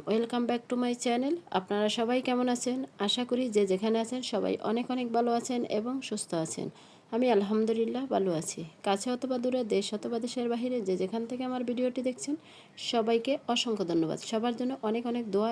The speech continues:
এবং ভালোবাসা রইল। আর বন্ধুরা, একটাই রিকোয়েস্ট থাকবো, ভিডিওটি দেখার আগে ছোট্ট একটি লাইক দিয়ে সম্পূর্ণ ভিডিওটি দেখে কমেন্টের মাধ্যমে মূল্যবান মতামত রাখবেন। আজকের রেসিপি দুটি কেমন হয়েছে? কথা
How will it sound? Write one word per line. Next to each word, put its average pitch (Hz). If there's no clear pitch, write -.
এবং 226
ভালোবাসা 208
রইল। 156
আর 214
বন্ধুরা, 214
একটাই 247
রিকোয়েস্ট 247
থাকবো, 233
ভিডিওটি 220
দেখার 202
আগে 226
ছোট্ট 226
একটি -
লাইক 185
দিয়ে 247
সম্পূর্ণ 262
ভিডিওটি 233
দেখে 196
কমেন্টের 202
মাধ্যমে 240
মূল্যবান 196
মতামত 185
রাখবেন। 151
আজকের 247
রেসিপি 214
দুটি 240
কেমন 165
হয়েছে? -
কথা 240